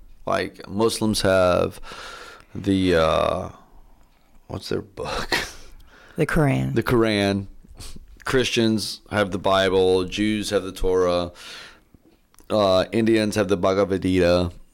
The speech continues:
Speaker 1: I, I think I, I always mispronounce that one.
Speaker 2: Bhagavad Gita. So
Speaker 1: Which is an amazing. Have you ever read
Speaker 2: we,
Speaker 1: that?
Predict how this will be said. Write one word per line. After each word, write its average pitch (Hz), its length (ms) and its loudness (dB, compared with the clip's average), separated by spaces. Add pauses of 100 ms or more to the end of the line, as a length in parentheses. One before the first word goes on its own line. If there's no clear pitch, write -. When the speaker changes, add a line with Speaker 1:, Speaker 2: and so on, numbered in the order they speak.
(240)
Speaker 1:
I, - 260 -4
I - 80 -8
think - 200 -8
I, - 260 -8
I - 80 -4
always - 240 -6
mispronounce - 580 -2
that - 220 -4
one. - 160 -12 (560)
Speaker 2:
Bhagavad 127 400 0
Gita. 123 340 -2 (520)
So 180 260 2
Speaker 1:
Which 151 100 -4
is 117 120 -4
an 123 80 2
amazing. 135 380 2
Have 95 100 -2
you 131 100 2
ever 185 80 2
read 247 280 4
Speaker 2:
we, 185 60 2
Speaker 1:
that? 226 180 -2